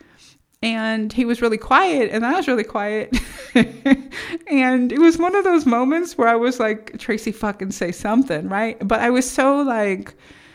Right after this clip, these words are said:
well, for one, I'm immature, which no secret. But also, I was like, "I,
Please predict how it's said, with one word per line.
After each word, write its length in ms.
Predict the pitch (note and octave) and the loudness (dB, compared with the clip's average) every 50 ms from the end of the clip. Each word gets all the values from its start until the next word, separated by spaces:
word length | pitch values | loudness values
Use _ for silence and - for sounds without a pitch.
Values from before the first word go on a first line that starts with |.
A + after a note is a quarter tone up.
| - _ _ _ _ _ _ | -20 _ _ _ _ _ _
well, 100 | - C4 | -2 0
for 120 | C4 - D#4+ | 0 0 0
one, 200 | D#4 G4 G#4+ G4 | 0 2 4 6
I'm 120 | D#4 B3+ | 6 8
immature, 600 | C4 B3 G#3+ G3+ - - G3+ E3+ D#3+ E3 F#3 G3+ | 8 6 4 2 -2 -4 -4 -4 -4 -4 -6 -6
which 420 | G3+ - G#3 G#3+ - - - - A3+ | -4 -6 -8 -8 -8 -16 -8 -2 0
no 140 | A3+ G3+ | 0 0
secret. 520 | G3 - F#3+ D#3+ E3 - F3+ G3 - - G#3+ | 0 -2 -4 -4 -2 -4 -4 -6 -6 -4 -4
But 160 | A#3 A3 - | -4 -2 0
also, 580 | A3+ C4+ F4+ G#4 - - G#4+ G4+ G4 F#4+ F4+ D4 | 0 2 2 2 2 2 2 4 4 4 4 2
I 120 | B3+ C#4 | 2 0
was 140 | D4+ D#4 D#4 | 0 2 0
like, 120 | D4 D4 | 0 -2
"I, 300 | B3+ B3 A#3 B3 A3+ - | -2 -4 -4 -4 -6 -8